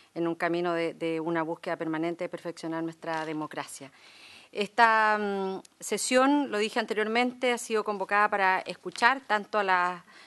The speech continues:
asesora del Ministerio de Medio Ambiente, expertas en agua, la señora Pilar Barría, así como también al secretario ejecutivo de la Comisión Nacional de Riego, don Wilson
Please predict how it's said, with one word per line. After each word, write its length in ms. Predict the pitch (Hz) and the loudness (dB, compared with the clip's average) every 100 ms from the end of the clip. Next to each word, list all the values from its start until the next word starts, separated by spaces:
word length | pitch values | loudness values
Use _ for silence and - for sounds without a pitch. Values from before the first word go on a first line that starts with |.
| - | -10
asesora 440 | - 180 170 208 208 | -8 -8 -6 0 0
del 100 | 196 | 0
Ministerio 400 | 185 180 196 196 | -4 -4 -2 0
de 40 | |
Medio 180 | 196 180 | 0 2
Ambiente, 440 | 170 185 220 220 | 2 2 2 0
expertas 440 | 214 - 196 185 190 | -8 -6 -6 -4 -4
en 120 | 180 | 2
agua, 280 | 220 233 262 | 2 4 0
la 100 | 214 | 0
señora 280 | - 190 190 | -4 -4 -4
Pilar 300 | 175 185 180 | 0 0 2
Barría, 540 | 170 202 226 269 285 | -2 -2 -2 -2 -2
así 180 | 226 170 | -6 -8
como 240 | 190 185 | -4 -2
también 560 | 180 175 175 202 214 233 - - - - | -2 -4 0 0 0 -4 -16 -20 -20 -4
al 120 | 190 | -2
secretario 380 | 208 185 185 208 | -2 -2 0 -2
ejecutivo 440 | 208 190 196 208 | -4 -10 -4 -2
de 60 | 214 | 0
la 100 | 190 | 0
Comisión 360 | 190 185 208 202 | 0 -4 -4 -4
Nacional 360 | 196 190 185 | -4 -4 -4
de 80 | 180 | -4
Riego, 400 | 180 214 226 233 | 0 0 2 0
don 300 | 196 196 180 | 0 -4 -4
Wilson 460 | 175 196 - 202 | -6 -6 -6 -6